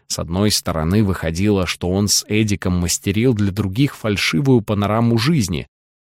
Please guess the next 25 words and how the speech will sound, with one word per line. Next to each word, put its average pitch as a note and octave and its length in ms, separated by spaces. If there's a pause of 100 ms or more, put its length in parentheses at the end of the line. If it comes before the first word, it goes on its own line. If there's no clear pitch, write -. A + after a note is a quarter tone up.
(100)
вроде G#2+ 300
музейного F#2+ 600
изображения F#2 760
битвы, F#2+ 440
где D#2+ 200
перед E2+ 320
зрителем F#2+ 560
насыпан F2+ 560
песок A#2 520
и G#2+ 40
лежат F#2+ 420
дырявые F#2+ 480
сапоги F2+ 640
и G#2+ 40
гильзы, A2 600 (380)
а F2 120
танки G2 520
и F2+ 100
взрывы F#2+ 500
нарисованы F2 640
на F2 120
стене, F#2 560 (360)
повинуясь B2 640
исключительно B2+ 800
предчувствию, C#2+ 800